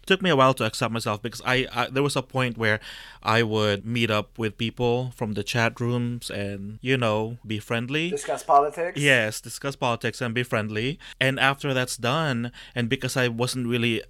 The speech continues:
Speaker 1: accepting of myself, I had, like, self-loathing pretty much all my teen years. Um, I would, you know, I'd shower and I'm like, "Oh my God, I felt so filthy."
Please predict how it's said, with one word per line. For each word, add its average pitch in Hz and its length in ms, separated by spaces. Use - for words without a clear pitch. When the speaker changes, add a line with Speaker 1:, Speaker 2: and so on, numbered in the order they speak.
Speaker 1:
accepting 120 640
of 107 100
myself, 104 720
I 98 60
had, 101 320
like, 92 200
self-loathing 101 960
pretty 156 200
much 143 260
all 123 320
my 113 140
teen 113 520
years. 110 400
Um, 107 520
I 123 120
would, 120 260
you 156 140
know, 139 60
I'd 113 240
shower 135 640
and 123 180
I'm 120 80
like, 120 220
"Oh 123 140
my 127 140
God, 123 460
I - 80
felt 196 260
so 156 280
filthy." 208 880